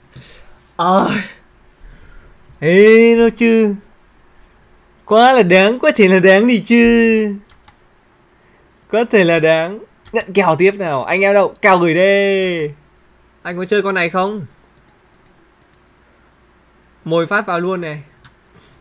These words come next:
Về bao nhiêu đập mấy, bấy nhiêu nhịp luôn. Nó về bao nhiêu về đập bấy nhiêu nhịp luôn.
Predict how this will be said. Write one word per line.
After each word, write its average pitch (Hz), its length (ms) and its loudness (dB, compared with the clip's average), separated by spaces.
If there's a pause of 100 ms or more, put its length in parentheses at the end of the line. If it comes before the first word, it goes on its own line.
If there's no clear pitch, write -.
(1600)
Về 160 260 0
bao 180 120 0
nhiêu 196 220 2
đập 160 160 0
mấy, 151 260 0
bấy 151 180 0
nhiêu 196 160 2
nhịp 165 180 -2
luôn. 170 160 -4 (2000)
Nó 156 80 -6
về 180 220 2
bao 175 120 0
nhiêu 185 180 0
về 156 180 -2
đập 135 160 -6
bấy 147 120 -4
nhiêu 185 120 -4
nhịp 156 200 -6
luôn. 156 140 -6